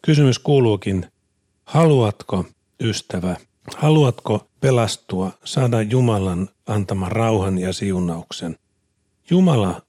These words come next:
haluaa sinut yhteyteensä. Tänään voit rukoilla ja pyytää voimaa syntien anteeksiantamiseen ja samalla pyytää myös, että saat itse syntisi anteeksi ja pääset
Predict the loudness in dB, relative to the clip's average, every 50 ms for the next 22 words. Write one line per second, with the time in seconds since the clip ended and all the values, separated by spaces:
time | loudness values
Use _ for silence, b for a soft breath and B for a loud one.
0 | _ -8 -4 -2 -2 0 0 -2 -2 -4 -4 -4 -4 -6 -6 -6 -6 -8 -8 -8
1 | -10 _ -10 -10 -8 -8 -10 -12 -12 -12 -12 -12 -12 -12 -14 -16 -20 _ _ _
2 | _ _ _ _ _ _ _ _ _ _ _ _ -2 2 2 4 4 2 2 0
3 | -2 -6 -8 _ _ _ -2 -2 -2 -2 -4 _ -16 -20 _ _ -6 -4 -2 -2
4 | -2 -2 -2 -2 -2 -2 -2 -4 -6 -8 -10 _ _ _ _ _ _ _ -8 -8
5 | -8 -4 0 2 2 2 2 0 -2 -4 -4 -4 -4 -4 -6 -8 _ _ _ _
6 | _ _ _ _ -18 -6 -2 0 2 2 2 2 2 0 0 0 -2 -2 -4 -4
7 | -2 0 0 0 -2 -4 -6 -4 -4 -4 -4 -4 -2 -2 -2 -2 -2 -4 -6 -6
8 | -8 -8 -6 -6 -4 -4 -6 -6 -8 -8 -6 -6 -8 -8 -8 -6 -8 -8 -10 _
9 | _ _ _ _ -2 -2 0 2 2 2 4 4 2 2 0 0 0 0 0 0
10 | -2 -4 -4 -2 -2 -2 -2 -2 -4 -6 -8 -10 _ -12 -10 -6 -6 -6 -6 -6
11 | -6 -6 -6 -6 -6 -6 -8 -8 -6 -4 -4 -4 -2 -2 -4 -6 -6 -8 -6 -6
12 | -4 -4 -4 -6 -6 -8 -10 -10 -12 -14 -12 -12 -12 -12 -14 _ _ _ _ _
13 | _ _ _ -12 -6 -4 -2 0 0 0 -2 -2 -4 -6 -8 -14 -20